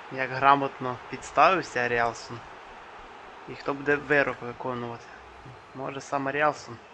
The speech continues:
О, ви уявляєте, в мене навіть пенальті ще не було, що мене тут грав вчить їх бити.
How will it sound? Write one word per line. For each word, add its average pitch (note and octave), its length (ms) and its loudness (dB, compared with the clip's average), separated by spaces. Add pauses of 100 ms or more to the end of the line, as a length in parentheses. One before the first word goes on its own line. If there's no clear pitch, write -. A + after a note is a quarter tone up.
(1120)
О, A#2+ 180 -4 (120)
ви B2 80 -10
уявляєте, B2+ 500 -4
в - 20 -10
мене B2+ 140 -4
навіть B2+ 140 -6
пенальті B2+ 420 -6
ще - 200 -10
не A#2+ 100 -8
було, B2 380 -2 (840)
що - 180 -8
мене B2+ 320 -2
тут C3 160 -10
грав B2+ 240 -2
вчить B2+ 320 -10
їх B2 140 -12
бити. A#2 380 -6